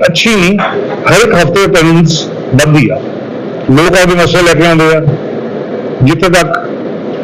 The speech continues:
ਖੰਗੂੜਾ ਪਰਿਵਾਰ ਦੇ ਉਹਨਾਂ ਦੀ ਟੀਮ ਹੈਲਪ ਕਰ ਸਕਦੀ ਆ,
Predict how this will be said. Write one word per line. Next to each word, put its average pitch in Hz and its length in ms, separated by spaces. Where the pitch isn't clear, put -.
ਖੰਗੂੜਾ 156 360
ਪਰਿਵਾਰ 156 360
ਦੇ 160 100
ਉਹਨਾਂ 170 160
ਦੀ 160 180
ਟੀਮ 147 180
ਹੈਲਪ 139 200
ਕਰ 147 100
ਸਕਦੀ 143 360
ਆ, 113 140